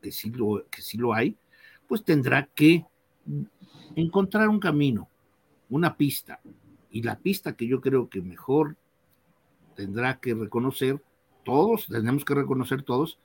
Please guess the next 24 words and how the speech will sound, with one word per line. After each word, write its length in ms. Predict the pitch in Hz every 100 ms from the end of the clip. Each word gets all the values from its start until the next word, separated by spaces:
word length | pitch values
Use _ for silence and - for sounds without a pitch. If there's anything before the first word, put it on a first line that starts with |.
| _ _ _
es 360 | 113 156 185 - _ _ -
la 140 | 110
aparición 600 | 110 113 117 - 127 143
de 120 | 127
nuevas 380 | 110 113 120 117
organizaciones 760 | 107 104 95 98 - 104 104 -
que 120 | 90
representen 720 | 92 - 95 - 104 104 113
los 180 | 98 90
intereses 580 | - 95 104 104 113 135
y 40 |
expectativas 680 | 139 180 - 185 151 127 135
de 100 | 117
las 140 | 101
sociedades 460 | - 92 107 107 117
locales, 560 | 127 - 117 123 143 - - _ 123
de 80 |
la 80 | 117
sociedad 400 | - 110 - 107
nacional, 600 | 120 123 147 160 214 254 - _ _ _ -
es 100 | 160
decir, 380 | 165 170 175 _ _ _ -
nuevos 640 | 123 135 127 107 104 - _ _
partidos. 680 | - - - - - -